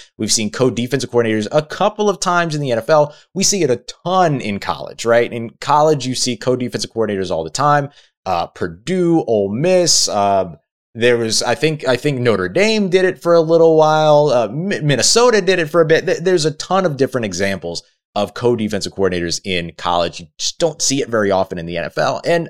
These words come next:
I don't know if there's a reason for that. I mean, usually as you move up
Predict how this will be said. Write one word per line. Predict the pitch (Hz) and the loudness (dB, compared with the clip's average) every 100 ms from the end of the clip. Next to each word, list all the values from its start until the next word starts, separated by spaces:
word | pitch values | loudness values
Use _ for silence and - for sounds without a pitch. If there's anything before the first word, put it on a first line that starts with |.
| - | -2
I | 151 | 0
don't | 165 | 2
know | 180 | 2
if | 156 | 2
there's | 156 | 0
a | 135 | -2
reason | 113 113 131 156 175 | -4 -2 -2 -2 -6
for | 151 180 | -6 -6
that. | 185 208 262 | -4 -6 -4
I | |
mean, | 135 131 127 - - | -2 -4 -6 -14 -10
usually | 139 185 160 160 | -2 0 2 4
as | 147 123 | 4 2
you | 135 | 0
move | 127 139 131 - | 2 4 2 0
up | 117 131 - | 0 0 -2